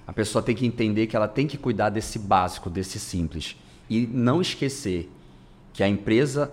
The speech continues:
nasceu pra atender uma solução e uma necessidade do cliente dele.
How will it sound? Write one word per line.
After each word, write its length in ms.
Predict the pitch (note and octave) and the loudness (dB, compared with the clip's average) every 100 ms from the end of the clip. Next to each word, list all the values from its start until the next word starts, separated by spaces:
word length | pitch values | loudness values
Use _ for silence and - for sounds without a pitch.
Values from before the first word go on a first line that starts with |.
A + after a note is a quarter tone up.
| - | -4
nasceu 420 | A2 G#2 - F#3 | 0 2 2 0
pra 140 | D3+ A#2 | 2 0
atender 280 | - A2 A2+ | 0 0 2
uma 160 | A2+ | 0
solução 540 | G#2 A2 G2+ F#2+ - C3 | -2 -4 -4 -4 -4 -2
e 20 | |
uma 140 | C#3 | 0
necessidade 640 | B2+ - A#2 A#2 G#2+ G#2+ A#2 | -2 -4 -8 -2 0 0 0
do 100 | A#2 | -4
cliente 420 | A#2+ A#2 A#2 D3+ | 0 0 0 -2
dele. 360 | C3 F2+ D#2+ | 0 -2 -4